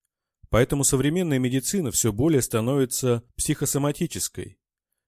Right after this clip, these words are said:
Психотерапия еще очень молода как специальность. В С С С Р она официально появилась и была внесена в реестр лишь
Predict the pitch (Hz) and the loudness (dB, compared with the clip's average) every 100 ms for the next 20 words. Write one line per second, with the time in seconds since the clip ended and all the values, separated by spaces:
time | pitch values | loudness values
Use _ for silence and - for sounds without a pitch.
0 | - 160 160 156 160 160 208 127 113 - | -8 -4 -2 2 2 2 0 0 0 -2
1 | 131 127 156 - 139 139 135 135 165 - | -2 -2 -2 -4 -4 0 0 2 0 0
2 | 104 - 110 - 95 82 73 - _ _ | -4 -6 -4 -2 -2 -4 -10 -16 _ _
3 | _ - 104 - - 147 143 101 113 107 | _ -4 0 2 4 4 2 2 -2 -2
4 | 104 - 135 110 - 107 113 139 117 - | -4 -2 0 -2 -2 0 0 0 0 -2
5 | _ 107 98 110 127 110 104 107 120 107 | _ -6 0 4 4 2 -2 -2 -2 -2
6 | 104 135 - 98 101 110 - | 0 0 -2 -2 -2 -2 -4